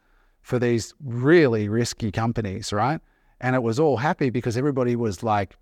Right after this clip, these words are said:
making money on paper. And then two thousand eight hit, the tide went out, we find out who's swimming naked, as Warren Buffett says. And people are just not spending money or investing money in that sector at all, right? Uh, all the money rushed to safety assets, which we were selling the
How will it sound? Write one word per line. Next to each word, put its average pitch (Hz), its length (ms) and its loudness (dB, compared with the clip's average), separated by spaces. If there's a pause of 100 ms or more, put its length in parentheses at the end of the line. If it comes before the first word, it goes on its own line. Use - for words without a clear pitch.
(120)
making 120 380 -2
money 117 260 0
on 113 180 0
paper. 117 680 -2 (600)
And 117 180 -2
then 135 400 2
two 131 160 0
thousand 110 300 0
eight 156 240 0
hit, 107 320 -2
the 101 80 -6
tide 127 320 2
went 107 160 0
out, 113 220 -2
we 104 100 -6
find 117 300 0
out 110 200 -2 (180)
who's 117 180 0
swimming 113 340 -2
naked, 110 380 0
as 110 180 -4
Warren 107 260 -2
Buffett 101 300 0
says. 120 320 -4 (560)
And 117 480 0
people 143 300 2
are 110 40 2
just 127 240 0
not 110 300 -2
spending 123 400 -2
money 113 300 -2
or 107 100 0
investing 117 460 -2
money 110 240 0
in 104 120 -2
that 110 200 -4
sector 110 480 -4
at 110 220 0
all, 101 420 -2
right? 113 420 -2 (380)
Uh, 104 280 -2
all 123 260 0
the 117 60 -2
money 113 260 0
rushed 107 320 -2
to 98 80 -6
safety 123 520 0
assets, 151 500 -4
which 107 160 -6
we 117 160 0
were 117 100 0
selling 113 440 0
the 117 180 -2